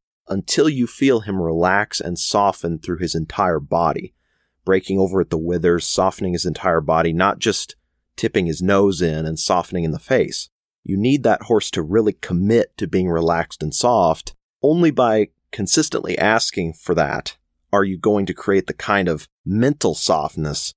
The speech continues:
quote unquote, and good habits that we're looking to create. And that's true for bending, circles, turning around on the foot, anything you could conceivably do to correct the horse, to redirect his feet. You should have those same expectations of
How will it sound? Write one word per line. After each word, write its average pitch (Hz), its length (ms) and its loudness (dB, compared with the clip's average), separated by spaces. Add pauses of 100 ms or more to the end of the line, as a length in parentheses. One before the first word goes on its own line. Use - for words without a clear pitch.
quote 85 180 -2
unquote, 80 400 -2
and 80 360 -6
good 120 200 2
habits 110 440 -2
that - 140 -4
we're 82 100 -2
looking 87 320 -2
to - 100 -10
create. - 680 -2
And 87 160 -2
that's 98 220 0
true - 240 -2
for 78 180 -8
bending, 120 500 0
circles, 113 640 2 (220)
turning 117 280 2
around 113 300 4
on 107 100 2
the 95 80 2
foot, 107 400 0 (260)
anything 143 420 2
you 123 120 2
could 95 240 -4 (100)
conceivably 104 680 2
do 82 580 2 (240)
to 90 460 0
correct - 680 0
the 90 120 -2
horse, 76 360 0
to 98 120 -6
redirect 101 500 0
his - 160 -8
feet. - 380 -2 (300)
You 113 160 2
should - 200 -2
have 131 280 0
those 107 200 2
same 113 340 0
expectations 95 1000 -2
of 85 300 -4